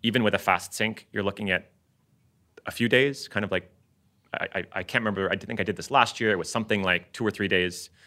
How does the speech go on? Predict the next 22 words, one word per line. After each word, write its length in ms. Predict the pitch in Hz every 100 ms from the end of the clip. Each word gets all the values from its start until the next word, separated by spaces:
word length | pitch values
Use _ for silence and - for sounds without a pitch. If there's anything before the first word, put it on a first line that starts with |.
| - - _ -
um, 420 | 92 85 82 82
of, 560 | 98 90 80 - - - _ _ _ _ _ _ _ -
actually, 200 | 107 -
that 100 | 123
was 80 | 95
a 60 |
fast 320 | - 87 -
sync. 160 | - 82
A 40 |
full 160 | - 117
sync 180 | - 92
is 80 | 90
probably 220 | 82 87
longer. 220 | - -
It's 80 | -
probably 220 | - 107
something 260 | 101 87 90
like 140 | 80
a 40 |
week 180 | 76 78
or 40 | -
two, 140 | -